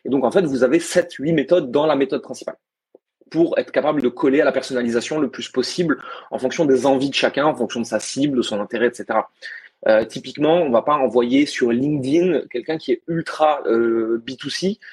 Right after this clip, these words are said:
qui s'adresse vraiment à, à, pas à des entreprises du tout, ça n'aurait aucun sens. De même que quelqu'un qui s'adresse à des P D G, euh, TikTok n'est peut-être pas la meilleure façon de les toucher, parce qu'ils ont pas le temps d'y être, en fait. Parce que TikTok, c'est ultra, euh, time consumer, ça prend beaucoup de temps,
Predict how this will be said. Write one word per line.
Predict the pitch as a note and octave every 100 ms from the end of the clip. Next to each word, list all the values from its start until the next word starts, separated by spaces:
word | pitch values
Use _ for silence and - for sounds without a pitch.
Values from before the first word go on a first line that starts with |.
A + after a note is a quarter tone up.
| -
qui | -
s'adresse | B2 A#2 A2+
vraiment | A2+ C3+ D#3+
à, | B2+ G#2 G2 F2+ -
à, | -
pas | D3
à | D3
des | C3+ B2+
entreprises | B2+ B2+ - A#2+
du | A#2+ C3
tout, | F3+ G3 - - _
ça | - B2
n'aurait | B2+ D#3
aucun | C#3+ B2+
sens. | G#2+ - - - -
De | B2+
même | D3 D#3+
que | D3+
quelqu'un | C3+ B2 D#3
qui | -
s'adresse | A#2 B2 -
à |
des | A2+
P | A2+ C3+
D | B2+
G, | A#2+ D3+ E3+ - _ _ -
euh, | A2
TikTok | B2 - E3 - D#3 D#3+
n'est | C#3+ -
peut-être | B2 B2+
pas | - D#3
la |
meilleure | A#2+ C3+ C#3+ -
façon | C3+ - D3
de |
les | B2+
toucher, | B2 A2 - _ _ _
parce | -
qu'ils | -
ont | A#2+
pas | A#2+
le | A2
temps | D3
d'y | B2+
être, | G#2 -
en |
fait. | -
Parce | - - -
que |
TikTok, | - - D3+ C#3
c'est | - -
ultra, | D3 - D3 C#3
euh, | B2
time | A2+ C3 C3
consumer, | C3 A#2+ C3 D3+ - - - - -
ça | -
prend | - E3
beaucoup | C3+ C3
de | C#3
temps, | - D#3